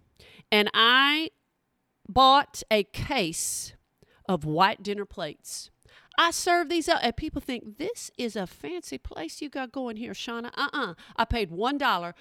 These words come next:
for every single one of those plates. I bought a case for twenty-four dollars. That's what I did. And we have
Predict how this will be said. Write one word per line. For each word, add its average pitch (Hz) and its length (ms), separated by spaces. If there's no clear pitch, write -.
for 196 200
every 180 200
single 240 280
one 226 120
of 226 60
those 226 160
plates. 196 400
I 226 80
bought 208 180
a 175 60
case 285 420
for - 100
twenty-four 196 500
dollars. - 520
That's - 180
what 254 140
I 220 120
did. - 260
And 196 160
we 254 140
have 277 460